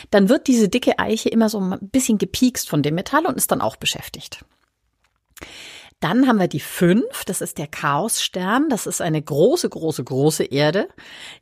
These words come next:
Die sorgt mal dafür, dass Dinge kaputt gehen oder dass man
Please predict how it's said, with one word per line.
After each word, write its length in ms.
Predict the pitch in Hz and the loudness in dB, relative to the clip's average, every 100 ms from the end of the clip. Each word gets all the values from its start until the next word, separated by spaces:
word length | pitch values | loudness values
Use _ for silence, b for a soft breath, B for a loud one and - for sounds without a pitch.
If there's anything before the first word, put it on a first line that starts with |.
| _ | _
Die 140 | 208 220 | -2 0
sorgt 460 | 220 185 262 _ | 2 2 2 _
mal 220 | 208 208 208 | 2 4 2
dafür, 360 | 202 - 208 | 0 0 -2
dass 320 | 196 185 - - - | 0 -6 -8 -8 0
Dinge 240 | 220 220 - _ | 2 2 0 _
kaputt 560 | - 160 - 160 - - | -10 -8 -2 -4 -4 -8
gehen 280 | 147 135 - | -6 -6 -6
oder 240 | 160 151 | -6 -4
dass 260 | 147 - 175 | -4 -4 0
man 400 | 156 156 151 | 0 0 -4